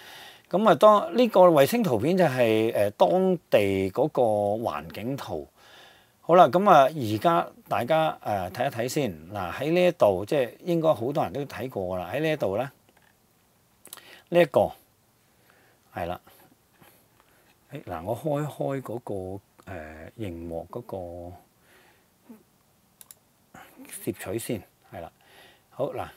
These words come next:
喺呢一度，噉我要同步返嗰條片啊。噉，嗱，好，嗱，好啦。嗱，呢一度就係嗰個槍手伏屍嘅地方，但係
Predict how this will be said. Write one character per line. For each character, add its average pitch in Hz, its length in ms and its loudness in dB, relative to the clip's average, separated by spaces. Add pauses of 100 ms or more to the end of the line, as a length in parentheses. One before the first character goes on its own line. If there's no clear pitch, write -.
(120)
喺 127 100 -10
呢 156 120 -4
一 151 40 -4
度， 87 220 -6 (1600)
噉 151 140 -8
我 143 100 -2
要 117 140 0
同 82 200 -14
步 101 140 -6
返 123 380 -8
嗰 117 100 -8
條 117 140 -8
片 92 280 -14
啊。 82 320 -16
噉， 123 200 -14
嗱， 101 120 -12
好， 120 280 -2 (100)
嗱， 113 120 -8 (2750)
好 139 80 -6
啦。 147 120 -6 (640)
嗱， 101 200 -10
呢 202 160 0
一 220 60 0
度 107 300 4 (100)
就 127 100 -2
係 104 240 -6
嗰 143 160 -4
個 - 140 -6 (120)
槍 147 300 -6
手 110 280 -4
伏 127 160 -6
屍 - 180 -12 (200)
嘅 104 40 0
地 90 180 -6
方， 113 340 -10
但 104 240 0
係 113 80 -6